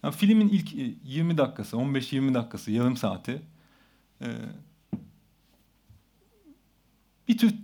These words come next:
tanışma gibi bir şey, e, sunuyor bize. Yani film bizi belli bir durumla tanıştırıyor aslında.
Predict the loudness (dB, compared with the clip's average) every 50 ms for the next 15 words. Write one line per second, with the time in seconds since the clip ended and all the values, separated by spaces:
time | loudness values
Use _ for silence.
0 | -2 2 4 4 6 4 2 8 8 10 10 10 6 4 2 2 0 0 -6 -8
1 | -8 -8 -10 -12 -18 _ _ _ _ _ _ _ _ _ _ _ _ _ _ _
2 | _ _ -14 -14 -14 -14 -16 -18 -8 -4 0 2 2 2 2 0 -2 -8 -10 -10
3 | -12 -14 -14 _ _ _ _ _ _ -8 -8 -6 0 4 8 10 10 10 8 6
4 | 2 0 6 8 8 10 10 8 6 6 2 4 6 8 8 10 10 8 8 6
5 | 6 4 0 -6 -14 -20 _ _ _ _ _ _ _ _ _ _ 0 0 0 0
6 | -2 0 2 4 6 6 6 4 2 -4 -8 -8 -8 -8 -8 -10